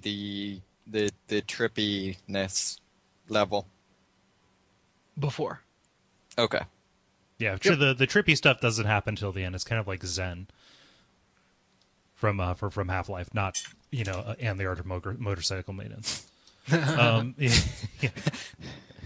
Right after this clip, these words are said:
Speaker 3: So.
Speaker 2: All right, so I think, I think that's me and you, Cole.
Speaker 3: Yep. David, what up?
Speaker 1: Been playing a little bit more Diablo three. Um, n-,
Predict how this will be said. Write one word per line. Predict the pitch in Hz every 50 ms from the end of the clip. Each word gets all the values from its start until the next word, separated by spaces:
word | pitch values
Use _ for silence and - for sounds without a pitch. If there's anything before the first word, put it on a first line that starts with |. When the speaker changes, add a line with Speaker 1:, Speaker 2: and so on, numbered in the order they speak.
| - - - - - _ _ _ -
Speaker 3:
So. | - - - 117 107
Speaker 2:
All | 175
right, | 175 175 170
so | - - 175 170 175 170 170 - - - - - _ _ _ -
I | 160 151
think, | - 185 175 156 - -
I | 156 147
think | - 165 147 127 - - - _ -
that's | 165 156 139 - 156
me | 156 170 170 160
and | 156 160
you, | 160 151
Cole. | - - 147 143 143 143 147 165 -
Speaker 3:
Yep. | 127 127 123 165 190 - - - 113
David, | 143 127 131 151 190 185
what | 131 117 123 131 131
up? | 123 120 - _ - - _ - _ _ _ _ _ _ _ -
Speaker 1:
Been | 139 143 147
playing | 151 - 190 196 190 196 175
a | 123
little | 110 110 110 110 131 160 170 180 185
bit | 175 175 170 170 156 - -
more | - 131 127 131 143 143 143 143
Diablo | 139 131 117 110 113 120 123 131 131 127
three. | 120 - - 110 110 117 123 127 127 127 127 110 -
Um, | 104 104 101 98 98 95 95 95 92 87 - _ _ _ _ _ -
n-, | 113 113